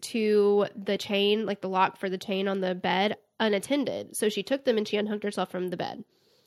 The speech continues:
Then she goes in the living room and calls the police. But Cindy hears this and she comes into the living room to see what's going on. And at that moment, I guess it was like a hang up for the police.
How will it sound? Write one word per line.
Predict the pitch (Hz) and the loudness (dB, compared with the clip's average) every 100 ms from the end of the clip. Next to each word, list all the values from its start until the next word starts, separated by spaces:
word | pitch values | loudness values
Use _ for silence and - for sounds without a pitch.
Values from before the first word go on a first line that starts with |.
| - _ _ _ _ - | -20 _ _ _ _ -8
Then | 214 302 359 254 226 233 233 | 0 2 4 4 4 2 0
she | - 247 | -2 0
goes | 220 233 | 2 2
in | 254 | 2
the | 208 180 _ | 0 -2 _
living | 233 285 440 233 | -2 4 4 4
room | 196 196 202 | 2 0 -2
and | 208 208 | -2 -4
calls | - 196 196 | -2 -2 -2
the | - | -6
police. | - 190 76 - - - - | -6 -8 -8 -10 -14 -16 -6
But | 214 190 - - - | 0 2 0 -4 -10
Cindy | - - 269 339 320 226 202 196 | -6 -2 2 2 2 2 0 -2
hears | - - 233 220 214 | -6 0 2 2 0
this | - 107 175 - - | -6 -4 -6 -8 -8
and | 196 | -6
she | 226 | -4
comes | 247 208 | -4 -4
into | - 226 214 185 | -2 -2 -2 -2
the | 196 - | -6 -4
living | 220 202 196 | -2 0 0
room | 190 | -2
to | 185 | -2
see | 208 | -2
what's | 180 | -2
going | - 180 185 | -4 -4 -2
on. | 190 120 170 - - - - - | -2 -2 -4 -8 -20 -20 -20 -6
And | 208 208 - | 0 0 0
at | - 214 | 0 2
that | 226 | 2
moment, | 214 214 208 202 196 _ _ _ - | 4 4 4 2 -2 _ _ _ -6
I | |
guess | 220 214 | -2 -2
it | |
was | 202 | -4
like | 196 | -4
a | 190 | -6
hang | 220 196 175 | -4 -2 -2
up | 175 - | -4 -6
for | - 202 | -4 -2
the | 190 190 | -2 -6
police. | - 226 180 185 - | -4 0 0 0 -4